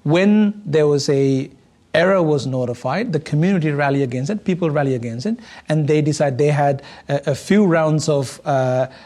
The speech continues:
adpocalypse, as they would call it, like a lot of big advertisers pause advertising with them. That forced them to reconsider, how do we,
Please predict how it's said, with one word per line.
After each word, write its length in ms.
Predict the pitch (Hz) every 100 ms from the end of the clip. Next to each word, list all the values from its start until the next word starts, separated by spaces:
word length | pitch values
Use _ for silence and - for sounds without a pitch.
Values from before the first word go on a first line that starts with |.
| - - -
adpocalypse, 880 | 160 139 - 175 170 139 120 -
as 200 | - 123
they 120 | - 131
would 180 | 117
call 200 | 113 120
it, 80 | 107
like 180 | 110 117
a 40 |
lot 160 | 127 147
of 200 | 147 - - - -
big 160 | 156 143
advertisers 760 | 139 131 151 135 - 180 190 - _
pause 260 | - 151 147
advertising 600 | 156 190 175 90 87 92 - _ _ _ _
with 200 | 120 92
them. 220 | 92 95 101 - -
That 260 | 143 - -
forced 360 | 190 214 170
them 280 | 143 117 127 - -
to 100 | -
reconsider, 840 | 135 147 165 165 143 139 196 139 -
how 380 | - 151 151 160
do 240 | 170 180
we, 460 | 165 147 123 113 151